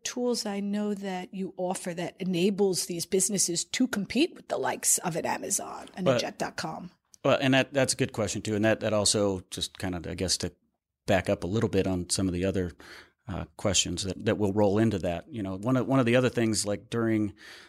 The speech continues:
Speaker 2: the early two thousands and then going into the latter half of the two thousands into, you know, the last seven years, um, has really been, uh, tons of disruption within the transportation industry because of the likes of, uh, e-commerce,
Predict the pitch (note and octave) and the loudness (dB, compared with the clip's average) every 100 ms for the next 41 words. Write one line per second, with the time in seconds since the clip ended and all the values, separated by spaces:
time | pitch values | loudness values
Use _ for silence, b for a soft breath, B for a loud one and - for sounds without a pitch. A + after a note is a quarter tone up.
0 | B C#3 A2 C3+ B2+ - C3 B2 A2+ G#2+ | B 0 4 4 2 0 2 4 4 4
1 | A2 A2 G#2+ G#2+ A2+ A2 G#2 G#2 G2+ G#2 | 0 -2 -4 0 2 2 0 0 2 4
2 | G#2+ G2+ G2+ G2 G2 F2+ G2+ A2 G#2 G2+ | 4 2 0 -2 -6 -8 -8 -6 -2 0
3 | G2 G2+ F#2 G#2 F#2 G#2 F#2+ F#2+ G2 - | 0 -2 -2 -2 -2 -2 -2 -4 -10 -10
4 | G#2 F2 F2 G2 F#2 - - _ - - | -8 -8 -6 -4 -2 -4 -8 _ -4 0
5 | A2 F#2+ F#2+ A#2+ G#2+ F#2+ - - B B | 0 0 0 2 2 2 -2 -6 B B
6 | B B - G2+ F#2+ F#2 F2 - - A2+ | B B -4 0 2 2 -2 -4 -2 -2
7 | G2 B2+ C3 G2 A2 A2 G#2 F#2 - - | 2 4 4 4 4 4 4 0 -8 -12
8 | - - - - - C3+ G#2+ F#2 G2+ - | -12 -12 -6 0 4 4 4 0 -2 2
9 | A2 - F#2 F2 F#2 - F#2+ F2+ E2+ _ | 2 2 -4 -4 -6 -4 -4 -4 -6 _
10 | G2+ - F#2+ - F2 A2 - F2+ F2+ F2+ | -8 -4 -4 -4 -2 -2 0 -4 -4 -4
11 | - F#2+ - - - D3+ D3 B2 G2+ G2+ | -4 -4 -2 -4 0 4 6 4 2 0
12 | G2+ G2+ F#2 A2+ G2 F#2 F2+ - B B | 2 2 0 -2 -2 -4 -10 -16 B B
13 | B B B - F#2+ F2 - B2+ G#2+ G#2+ | B B B -4 -2 -2 0 0 4 4
14 | G2 F#2 - - | 4 2 2 0